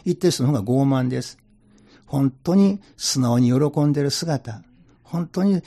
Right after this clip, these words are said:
素直に感謝をしてる姿、それには周りの方々も嬉しくなるはずです。まあ、その姿を見て、地獄の悪魔の心とつながっている人は、まあ、中にはこんな人もあるようですけどね。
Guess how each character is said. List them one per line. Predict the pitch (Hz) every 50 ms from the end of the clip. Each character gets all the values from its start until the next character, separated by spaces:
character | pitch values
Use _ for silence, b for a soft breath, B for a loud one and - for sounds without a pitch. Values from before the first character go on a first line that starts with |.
| B B B
素 | - - 156
直 | 147 143
に | 143 139 143
感 | - 180 185 180 156
謝 | - 143
を | 139
し | -
て | - 156
る | 151 147
姿、 | - 175 170 156 147 - 143 139 -
そ | - - 185
れ | 185 190
に | 202 208
は | 208 180 156 147 B B B B
周 | 180 190 190 190
り | 180 160
の | 156 147
方 | - 156 185 170
々 | 165 156 - 190
も | 208 208 190 -
嬉 | - 135 139 151 143 -
し | -
く | - 170
な | 139 110 107
る | 113
は | 104 113
ず | 113 113 110
で | 120 117 117
す。 | - - - _ B B B B B B B B B B B B B _ _ _ _ _ _ _ _ _ - _ - _ _ _ _ _ - _ _ _ - _ _ _ _ _ _ - -
ま | 135 151 156 135
あ、 | 113 - - -
そ | - - 147
の | 143 135
姿 | - - 165 156 135 - 131
を | 123 123
見 | 127 127
て、 | - 143 135 131 135 135 - _ _ _ _ _ _ _ _ -
地 | - 120 127 143
獄 | 156 165 147 - 151
の | 147 147 143 - -
悪 | 165 - - 156
魔 | 143 131
の | 127 123 117
心 | - - 143 - 147 131 120
と | 117
つ | 110 - 139
な | 135 139
が | 139 131
っ |
て | 135 - 139
い |
る | 131 127
人 | - - 139
は、 | 117 110 104 104 120 117 _ b b b b b b b b b _ _ _ _ _ -
ま | 160 160 143 113
あ、 | - 120
中 | 127 117 - 143
に | 147 120
は | -
こ | - 123
ん | 120
な | 120 120
人 | - -
も | 170 135
あ | 101
る | 113
よ | 123 139
う | 131
で | 104 98
す | - - -
け | -
ど | 123 - 98
ね。 | 107 123 131 131